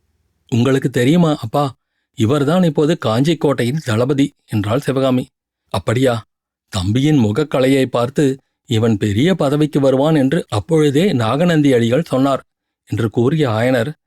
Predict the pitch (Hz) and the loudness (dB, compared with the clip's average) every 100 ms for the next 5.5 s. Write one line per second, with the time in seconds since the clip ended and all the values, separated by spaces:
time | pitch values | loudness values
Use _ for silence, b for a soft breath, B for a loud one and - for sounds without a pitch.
0 | _ _ _ 104 95 143 160 156 127 127 | _ _ _ -8 -4 0 0 2 2 0
1 | 120 - 127 139 117 - _ _ _ _ | -2 -2 0 0 -2 -8 _ _ _ _
2 | - 95 101 151 202 _ - 104 104 165 | -6 -2 0 0 -2 _ -6 -2 0 2
3 | 175 135 107 175 165 147 139 139 _ - | 2 0 0 -2 0 0 -2 -4 _ -12
4 | 117 160 139 123 127 - _ _ _ _ | -8 -4 -4 -2 -4 -6 _ _ _ _
5 | _ _ - 104 101 | _ _ -6 -4 -2